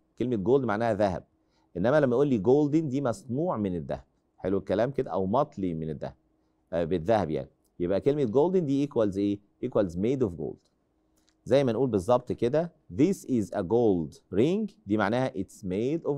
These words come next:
gold، ده مصنوع منين؟ من الذهب. طيب، number nine.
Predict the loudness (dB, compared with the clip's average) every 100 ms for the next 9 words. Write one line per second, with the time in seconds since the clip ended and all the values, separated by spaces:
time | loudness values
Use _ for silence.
0 | 0 0 0 -2 -8 -10 -8 -6 -4 -4
1 | -6 -8 -10 -8 -4 -4 -6 -14 _ _
2 | _ _ _ _ _ _ _ _ _ _
3 | _ _ -2 0 -2 _ _ _ _ 0
4 | 4 4 4 2 -2